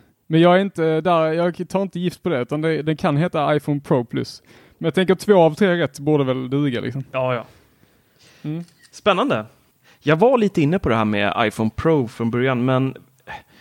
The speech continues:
Speaker 2: v-, v-, vad är det som är så jävla pro med en telefon egentligen? Alltså,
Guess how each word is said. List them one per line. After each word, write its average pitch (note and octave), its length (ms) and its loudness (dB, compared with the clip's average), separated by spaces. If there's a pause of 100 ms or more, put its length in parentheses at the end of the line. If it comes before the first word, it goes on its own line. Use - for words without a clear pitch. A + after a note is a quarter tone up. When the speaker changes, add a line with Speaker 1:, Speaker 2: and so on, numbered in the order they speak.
(340)
Speaker 2:
v-, - 160 -18 (320)
v-, - 60 -20 (380)
vad D3 160 -2
är E3+ 140 2
det D#3+ 60 2
som E3 100 -4
är D#3 40 0
så - 120 -4
jävla D3+ 120 -6 (100)
pro F3+ 380 0
med C3 140 2
en C3 80 2
telefon C3+ 440 -2
egentligen? F2+ 280 -8
Alltså, D#3 200 2